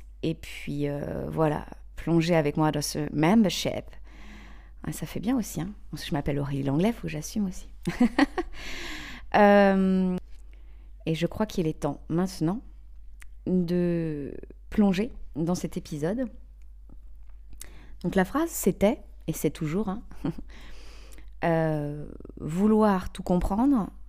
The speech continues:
c'est chercher à tout contrôler. » Bien sûr, on peut nuancer. Vouloir tout comprendre, parfois, c'est souvent chercher à contrôler. D'accord ? Les grandes généralités nous permettent de refouler.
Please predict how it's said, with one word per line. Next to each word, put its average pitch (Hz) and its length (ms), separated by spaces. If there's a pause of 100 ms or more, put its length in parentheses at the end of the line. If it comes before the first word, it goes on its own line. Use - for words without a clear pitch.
(120)
c'est 185 220
chercher 196 440
à 165 220
tout - 200
contrôler. » 160 540 (1160)
Bien 180 160
sûr, 233 260
on 202 140
peut 175 160
nuancer. 175 580 (1080)
Vouloir 165 920
tout - 120
comprendre, 190 760
parfois, 185 500 (580)
c'est - 180
souvent 190 540
chercher - 500
à 156 80
contrôler. - 540 (640)
D'accord ? 190 400 (840)
Les 175 200
grandes 196 420
généralités 170 800
nous 175 180
permettent 160 520
de 175 160
refouler. 226 600